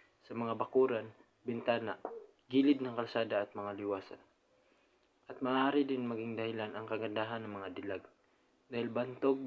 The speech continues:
din ang mga kababaihang Zamboangueña sa kanilang karektan at likas na lambing.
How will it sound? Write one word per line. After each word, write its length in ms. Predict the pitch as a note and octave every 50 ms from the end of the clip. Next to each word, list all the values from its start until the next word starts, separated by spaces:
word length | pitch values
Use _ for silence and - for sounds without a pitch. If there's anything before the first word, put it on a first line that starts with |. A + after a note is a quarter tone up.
| A#2+ -
din 160 | B2+ A#2+ A#2
ang 160 | G#2+ A2 A#2 A2+ - _ _ _ _ _ _
mga 240 | B2 A#2 A#2 A#2
kababaihang 560 | - A#2+ A#2 A#2 A2+ G2+ A2+ A#2+ B2 A#2+ B2 B2
Zamboangueña 720 | - A#2 A#2+ A#2+ B2 B2 B2 A#2+ A2 G#2 G#2+ G#2 G2+ G2+ - - - _ _ _
sa 160 | - - A#2 A2
kanilang 320 | A2 G#2+ A2 G#2+ G#2+ G#2+
karektan 560 | G2+ G2+ G#2 G2+ - _ - G#2 G#2 A2+ -
at 160 | - G#2 G#2 - -
likas 320 | - G2+ - - G#2 - - -
na 80 | G#2 F#2
lambing. 320 | F#2 F2+ F2+ F2 F#2 F#2